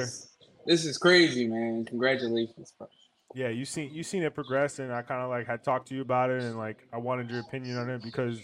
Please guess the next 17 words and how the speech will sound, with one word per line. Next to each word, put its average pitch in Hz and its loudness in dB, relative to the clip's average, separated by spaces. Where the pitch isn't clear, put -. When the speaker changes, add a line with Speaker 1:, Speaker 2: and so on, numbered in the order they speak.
Speaker 2:
you 139 -4
kind 139 -2
of 131 -6
are 127 -2
in 127 -6
the 123 -8
same 123 -8
realm. 127 -2
You're 110 -10
putting 120 -10
out 117 -8
content 123 -8
through 131 -4
your 120 -2
own 135 -2
Speaker 1:
Mm. 113 -4
Speaker 2:
avenue, 113 -8